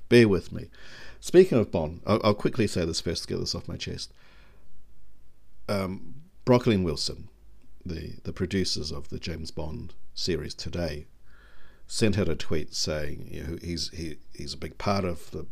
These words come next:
the Bond story. He'll forever be remembered as the man who uttered the words, "The name's Bond, James Bond."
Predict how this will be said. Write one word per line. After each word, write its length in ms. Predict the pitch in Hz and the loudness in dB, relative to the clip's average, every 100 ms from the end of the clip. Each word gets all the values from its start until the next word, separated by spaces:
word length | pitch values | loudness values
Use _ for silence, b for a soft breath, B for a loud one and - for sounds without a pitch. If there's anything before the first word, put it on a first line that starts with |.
| - | -6
the 80 | |
Bond 280 | - 80 76 | -6 -6 -4
story. 520 | - - 110 110 104 | -2 4 6 8 6
He'll 240 | 101 92 82 | 6 4 0
forever 380 | - 85 104 104 | -4 2 4 4
be 160 | 98 87 | 4 4
remembered 480 | 87 87 90 87 | 2 0 0 -2
as 120 | 78 76 | -2 -4
the 80 | |
man 220 | 82 87 82 | -4 -4 -4
who 80 | - | -2
uttered 240 | 101 101 | -2 0
the 80 | 90 | 0
words, 320 | 87 87 85 | 0 0 0
"The 160 | - 92 | 0 0
name's 340 | 92 95 95 | 0 -2 -2
Bond, 420 | - 104 98 98 101 | -2 -2 0 0 0
James 320 | 104 98 98 | -2 -2 -2
Bond." 280 | - 87 | 0 0